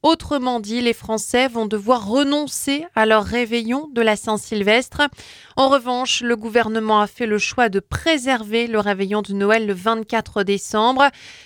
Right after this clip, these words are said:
Les déplacements cette nuit-là pourront se faire librement.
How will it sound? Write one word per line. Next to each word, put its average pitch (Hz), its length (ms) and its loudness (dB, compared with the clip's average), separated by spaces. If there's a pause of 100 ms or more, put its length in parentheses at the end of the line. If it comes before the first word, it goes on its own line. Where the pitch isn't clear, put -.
Les 240 160 2
déplacements 220 640 0
cette 208 300 -4
nuit-là 220 280 4
pourront 226 440 -2
se 214 200 -4
faire 226 360 0
librement. 233 760 2